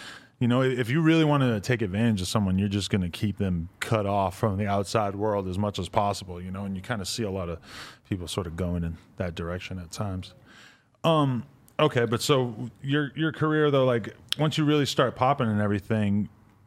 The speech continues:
what were, like, the, the biggest moments around that time? Or when did it really start to hit you? Like, "Damn, people are really fucking with me this hard"?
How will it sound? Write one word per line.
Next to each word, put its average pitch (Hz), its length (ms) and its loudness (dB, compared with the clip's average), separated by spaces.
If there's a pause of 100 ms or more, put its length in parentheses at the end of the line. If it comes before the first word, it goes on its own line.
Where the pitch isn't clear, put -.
(140)
what 135 320 4
were, 143 240 6
like, 117 240 2
the, 104 200 0
the 104 140 -2
biggest 101 560 0
moments 101 460 2
around 95 300 0
that 92 200 -2
time? 90 300 -2
Or 92 60 0
when 113 180 4
did 120 120 4
it 110 60 2
really 104 260 2
start 101 200 0
to 87 80 -4
hit 104 300 -2
you? 85 100 -2
Like, 82 220 -6
"Damn, 95 200 0
people 101 220 -2
are 98 80 0
really 98 240 2
fucking 92 300 -2
with 92 120 2
me 90 120 2
this 92 220 0
hard"? 92 300 -2